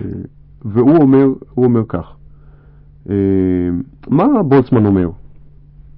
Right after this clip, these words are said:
בולצמן אומר ככה, "במצבי, אני צפיתי בעולם", ככה אומר בולצמן, "ואני ראיתי שיש יותר מצבים של אי סדר מאשר מצבים של סדר." זה צ-, תצפית.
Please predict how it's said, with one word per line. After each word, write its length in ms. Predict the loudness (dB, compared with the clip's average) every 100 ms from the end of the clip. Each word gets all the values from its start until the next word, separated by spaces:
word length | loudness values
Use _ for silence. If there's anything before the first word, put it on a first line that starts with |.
| -20 -12
בולצמן 340 | -4 -4 0 0
אומר 200 | 2 0
ככה, 220 | -2 -4
"במצבי, 720 | -6 -4 -2 -2 -2 -4 -2 0
אני 180 | 0 0
צפיתי 540 | 0 -2 0 0 -4 -2
בעולם", 500 | 0 2 0 -2 -8 -12 -8
ככה 220 | -6 -2
אומר 160 | -2 -2
בולצמן, 440 | -6 -8 -12 -12 -16 -20 -14 -6
"ואני 160 | 0
ראיתי 380 | 2 2 0 -2
שיש 480 | -2 -4 -2 -2 -2
יותר 280 | -2 0 0
מצבים 580 | 0 -2 -2 0 -2 -4
של 220 | -2 0
אי 140 | 0
סדר 360 | -2 -2 -4 -4
מאשר 240 | -4 -4
מצבים 300 | -4 -4 -4
של 100 | -4
סדר." 280 | -4 -6 -8 -12 -20 -20 -20 -20 -20 -20 -20 -20 -20 -20 -20 -20 -20 -20 -20 -20 -20 -6
זה 200 | 0 0
צ-, 160 | -2 -6
תצפית. 420 | -4 -4 0 0